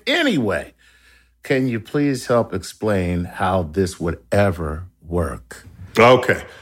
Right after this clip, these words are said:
Speaker 2: So, so he's, he's two steps ahead of, of someone who might have only just now heard of terraforming.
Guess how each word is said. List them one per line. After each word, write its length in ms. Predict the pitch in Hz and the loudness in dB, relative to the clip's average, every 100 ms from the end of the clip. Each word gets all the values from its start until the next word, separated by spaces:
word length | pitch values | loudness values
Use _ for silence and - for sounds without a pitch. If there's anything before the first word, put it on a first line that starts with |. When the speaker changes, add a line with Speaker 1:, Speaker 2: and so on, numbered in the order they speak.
| - | -18
Speaker 2:
So, 1040 | - - - - 107 110 123 113 - - - | -12 -10 -10 0 6 8 8 6 2 -8 -2
so 200 | 113 95 | 2 2
he's, 280 | 143 131 - | 2 -2 -4
he's 240 | - 131 | -2 -2
two 180 | - 147 | 0 0
steps 300 | - 120 - | 4 4 4
ahead 260 | 101 113 107 | 4 6 6
of, 180 | 87 - - 95 | 4 -2 -10 -8
of 100 | 87 | -2
someone 340 | 98 95 92 | 2 2 2
who 160 | 92 90 | 0 0
might 200 | 98 90 | 2 0
have 180 | - - - | -2 -12 0
only 200 | 98 98 | 2 4
just 260 | 87 90 95 | 2 2 4
now 340 | 90 87 82 - - - | 4 2 0 -8 -20 2
heard 280 | 113 98 85 | 8 8 6
of 120 | 76 | 2
terraforming. 580 | - 135 104 90 82 | 4 4 4 0 -2